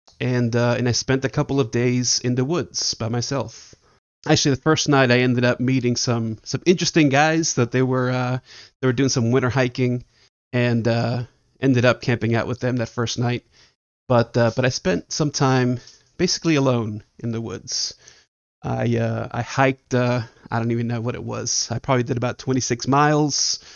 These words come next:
uh, up and down several mountains over those course of time. And on the, uh, on the final day,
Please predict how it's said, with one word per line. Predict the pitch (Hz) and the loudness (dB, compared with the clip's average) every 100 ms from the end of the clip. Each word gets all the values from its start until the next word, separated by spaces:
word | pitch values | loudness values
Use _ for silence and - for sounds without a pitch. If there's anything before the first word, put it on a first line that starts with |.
| - _ _ - | -20 _ _ -14
uh, | - | -6
up | 123 - | -4 -2
and | 117 | 0
down | 117 117 117 | 0 0 -2
several | 117 127 117 117 113 | -2 -2 0 -2 -2
mountains | 120 131 110 127 127 - - - - - _ _ | -2 -2 -2 -2 0 -2 -4 -8 -18 -20 _ _
over | 120 120 120 | -2 0 0
those | 120 120 120 - - - _ _ _ - | 2 0 0 -2 -2 -6 _ _ _ -2
course | 131 - | 0 0
of | - | -2
time. | 139 127 131 127 120 - - - _ - | 0 2 0 -2 -6 -18 -20 -20 _ -4
And | 123 123 120 120 - | 0 2 4 2 0
on | 123 123 123 | 0 2 2
the, | 113 120 117 | 0 0 0
uh, | 120 120 113 113 - _ - | 0 -2 -4 -8 -14 _ -6
on | 123 | -4
the | 117 | 0
final | 165 180 165 | 4 6 6
day, | 123 165 123 113 120 | 4 4 4 0 -6